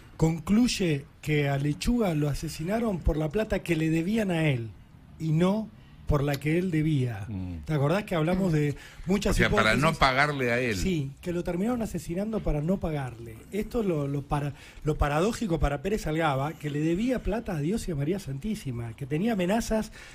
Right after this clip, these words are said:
Speaker 1: de todo tipo. Habían detectado más de trescientas amenazas que había recibido en su teléfono celular por no pagar lo que debía.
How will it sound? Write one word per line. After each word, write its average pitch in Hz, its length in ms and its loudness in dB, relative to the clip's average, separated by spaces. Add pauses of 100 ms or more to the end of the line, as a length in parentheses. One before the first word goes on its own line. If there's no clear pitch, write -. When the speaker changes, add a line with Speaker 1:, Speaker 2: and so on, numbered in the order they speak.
(140)
Speaker 1:
de 139 100 -2
todo 208 320 0
tipo. 147 480 0
Habían 175 640 -2 (340)
detectado 190 800 0
más 175 220 -2
de 165 160 2
trescientas 196 720 -2
amenazas 147 540 0
que 143 80 -6
había 143 180 0
recibido 143 640 0 (340)
en 170 240 0
su 180 160 -4
teléfono 151 460 -2
celular 147 480 0 (100)
por 165 200 2
no 208 200 0
pagar 185 400 -4 (320)
lo 147 220 0
que 143 140 -6
debía. 156 500 0